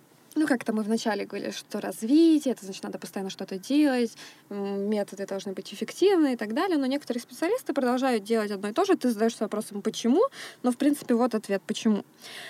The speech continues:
Этот эффект, э, что также, инте-, мне кажется, интересным, проверялся экспериментально. Проводили эксперимент на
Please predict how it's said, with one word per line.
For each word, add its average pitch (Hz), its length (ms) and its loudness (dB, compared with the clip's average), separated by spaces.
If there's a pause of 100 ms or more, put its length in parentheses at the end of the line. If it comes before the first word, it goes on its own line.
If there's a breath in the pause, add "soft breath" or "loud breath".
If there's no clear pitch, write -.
(800 loud breath)
Этот 294 500 2
эффект, - 600 0
э, 339 280 6 (100)
что - 260 -2
также, 254 360 0
инте-, 240 440 -2
мне 240 120 2
кажется, 240 240 -2
интересным, 294 440 2
проверялся 247 640 2
экспериментально. 302 840 2 (340 loud breath)
Проводили 240 720 4 (200)
эксперимент 269 680 2
на 254 720 2